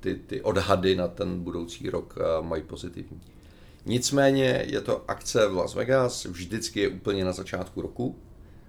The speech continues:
Líbí se mi, že už vyhlásili, kdy budou ročníky dva tisíce dvacet a dva tisíce dvacet jedna, abyste věděli, tak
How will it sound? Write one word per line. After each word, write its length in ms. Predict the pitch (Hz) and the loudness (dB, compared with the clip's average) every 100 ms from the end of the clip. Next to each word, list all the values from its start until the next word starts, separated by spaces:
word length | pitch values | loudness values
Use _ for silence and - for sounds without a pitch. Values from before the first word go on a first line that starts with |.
| - - | -12 -6
Líbí 300 | 98 95 101 | -4 -4 -4
se 140 | 113 | -4
mi, 100 | 101 | 0
že 80 | 101 | 0
už 160 | 104 92 | 0 0
vyhlásili, 640 | 95 98 95 - 101 101 | 2 4 2 2 4 4
kdy 260 | 92 90 98 | 4 -2 -2
budou 360 | 95 98 95 | 4 4 6
ročníky 540 | 95 - 92 92 95 95 | 4 2 -2 -4 -2 -2
dva 140 | 87 | -2
tisíce 440 | - 90 98 90 95 | -4 -6 -6 -2 0
dvacet 420 | 87 - 87 90 | 0 0 -2 0
a 60 | |
dva 160 | 90 87 | 0 -2
tisíce 400 | 87 - 92 90 | -4 -10 -4 -2
dvacet 360 | 85 - 90 80 | 0 0 -2 -4
jedna, 240 | 80 95 | -2 -2
abyste 480 | 113 - - - 85 | -4 -6 -10 -6 -4
věděli, 360 | 80 92 117 | -2 -2 -2
tak 160 | - | -4